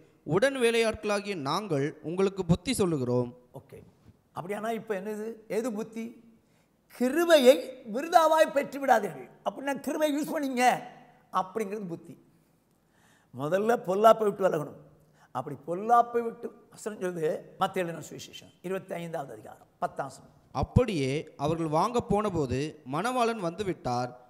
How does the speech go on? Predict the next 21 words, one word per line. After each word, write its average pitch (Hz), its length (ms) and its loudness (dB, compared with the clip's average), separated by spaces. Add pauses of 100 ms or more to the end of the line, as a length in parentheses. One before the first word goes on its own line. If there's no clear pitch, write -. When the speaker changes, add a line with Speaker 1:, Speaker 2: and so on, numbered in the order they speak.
(120)
Speaker 1:
ஆயத்தமாய் 254 540 0
இருந்தவர்கள் 160 720 -2
அவரோடே 233 540 2
கூட 151 400 -2
கல்யாண 220 360 -4
வீட்டுக்குள் 185 400 -4
பிரவேசித்தார்கள், 156 840 -4 (300)
கதவும் 233 460 0
அடைக்கப்பட்டது." 143 920 -4
Speaker 2:
இப்போ 185 600 -4 (920)
பத்து - 280 -6
பேர் 240 200 6
போறாங்க, 196 280 2
அஞ்சு 202 300 -6
பேர் - 500 -6
புத்தி 190 200 -8
இல்லாதவங்க, 196 320 -2
அஞ்சு 208 180 -2
பேர் 202 140 0
புத்தி 175 180 -8
உள்ளவங்க. 113 340 -10